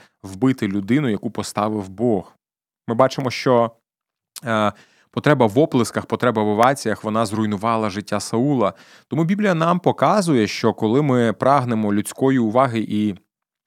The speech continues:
людських оплесків, це може призвести нас до поганих наслідків. Сам же Ісус каже нам про добрі справи в Матвія, шостому розділі. Він каже такі слова: "Стережіться, щоби не робити добрі діла на показ людям,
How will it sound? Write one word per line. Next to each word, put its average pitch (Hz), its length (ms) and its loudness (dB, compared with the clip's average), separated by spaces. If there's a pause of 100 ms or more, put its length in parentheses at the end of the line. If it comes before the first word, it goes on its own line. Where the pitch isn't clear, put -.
(140)
людських 123 340 -2
оплесків, 135 460 0
це 123 200 -2
може 127 280 -2
призвести 107 540 -2
нас 101 360 -2 (300)
до 113 120 2
поганих 113 440 2
наслідків. - 640 0 (380)
Сам 185 260 4
же 156 180 4
Ісус 208 500 2
каже 156 360 2
нам 131 180 2
про 127 160 -2
добрі 143 280 2
справи 147 360 4
в 107 120 -2
Матвія, 123 480 0
шостому 123 460 0
розділі. 131 380 2
Він 127 120 -2
каже 139 220 4
такі 135 220 -4
слова: 151 320 2
"Стережіться, 127 760 0
щоби 110 260 -2
не 107 100 0
робити 120 540 0 (300)
добрі 139 380 4
діла 113 360 2
на 120 140 0
показ 117 540 2
людям, 110 460 2